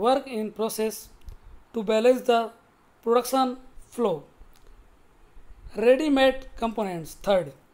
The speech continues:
when the components are bought rather than made। Objective of inventory control।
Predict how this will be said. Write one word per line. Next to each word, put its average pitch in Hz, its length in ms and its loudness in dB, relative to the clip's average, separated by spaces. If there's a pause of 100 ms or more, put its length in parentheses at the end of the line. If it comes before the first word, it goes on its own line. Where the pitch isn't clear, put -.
(580)
when 269 280 6
the 262 160 4
components 240 500 -2
are 214 300 2 (680)
bought 220 280 2
rather 202 260 2 (500)
than 240 300 -2
made। 170 240 -2 (2500)
Objective 233 680 0 (380)
of 214 260 2 (220)
inventory 214 500 -4
control। 160 340 -8